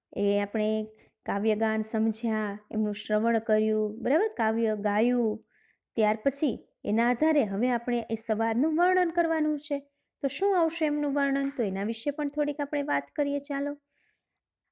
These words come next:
ઉગમણા આકાશમાં પ્રભાતના રંગો રેલાયા છે. પંખીઓ કલરવ કરતા ઉડી રહ્યા છે.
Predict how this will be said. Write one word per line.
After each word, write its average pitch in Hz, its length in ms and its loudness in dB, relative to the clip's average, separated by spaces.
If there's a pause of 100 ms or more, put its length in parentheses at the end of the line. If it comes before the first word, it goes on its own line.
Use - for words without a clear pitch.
ઉગમણા 262 600 2 (180)
આકાશમાં 208 760 -4 (480)
પ્રભાતના 254 840 2
રંગો 208 440 2
રેલાયા 196 560 0
છે. - 220 -16 (1000)
પંખીઓ 240 560 4 (100)
કલરવ 247 540 2
કરતા 254 480 0 (160)
ઉડી 214 260 0
રહ્યા 190 380 0
છે. - 200 -16